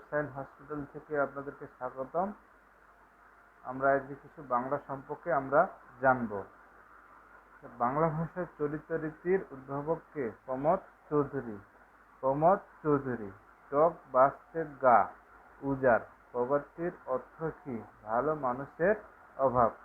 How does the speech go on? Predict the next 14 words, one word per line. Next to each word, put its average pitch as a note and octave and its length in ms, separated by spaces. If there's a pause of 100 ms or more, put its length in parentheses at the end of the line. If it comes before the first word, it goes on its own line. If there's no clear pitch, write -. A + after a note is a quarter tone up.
(220)
ভালো A#2 360
মানুষের C#3 680
অভাব। B2+ 340 (680)
পারিব C#3+ 420
না E3+ 180 (160)
এ D3 100 (140)
কথাটি D#3+ 420 (140)
বলিও C3+ 360
না E3 160 (120)
আর, C3+ 240 (520)
কেন C3 200 (260)
পারিবে D3+ 500 (360)
না D3 180 (320)
তা C3+ 140